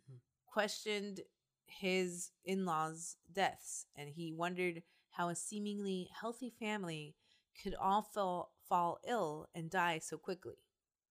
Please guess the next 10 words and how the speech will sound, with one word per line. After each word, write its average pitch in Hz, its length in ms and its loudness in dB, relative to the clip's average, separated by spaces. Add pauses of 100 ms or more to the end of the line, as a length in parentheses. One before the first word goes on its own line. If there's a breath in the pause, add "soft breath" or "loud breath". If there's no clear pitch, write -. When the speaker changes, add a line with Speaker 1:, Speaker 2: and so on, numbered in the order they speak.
(1200)
Speaker 2:
So - 160 -8
then 180 140 2
he 185 160 0
ordered 196 500 2
a 165 60 -6
toxicologist 185 1080 -2 (120)
to 175 80 -2
exhume 165 440 -2
the 240 80 -2
bodies 151 540 -2